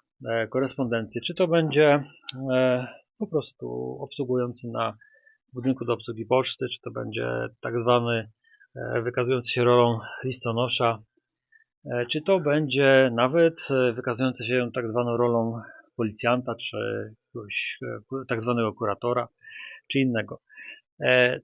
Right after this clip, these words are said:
tu te narzędzia pocztowe my jako naród wykazujemy w sposób, e, umożliwiający, e, przede wszystkim zapoznanie się z tą korespondencją,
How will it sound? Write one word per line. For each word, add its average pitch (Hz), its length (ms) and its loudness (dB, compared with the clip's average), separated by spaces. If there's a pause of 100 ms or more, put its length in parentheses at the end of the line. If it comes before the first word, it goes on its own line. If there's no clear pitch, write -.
tu 208 340 4
te 180 100 6
narzędzia 170 400 4
pocztowe 147 680 2
my 131 180 2
jako 156 240 2
naród 143 320 6 (300)
wykazujemy 131 1000 2 (280)
w - 40 -18
sposób, 131 500 -2 (120)
e, 131 360 -2
umożliwiający, 127 880 2 (880)
e, 117 360 -4
przede 139 220 -2
wszystkim 143 460 -2 (100)
zapoznanie 127 800 2
się 127 260 -6 (140)
z 123 300 -4 (360)
tą 117 180 -2
korespondencją, 117 840 0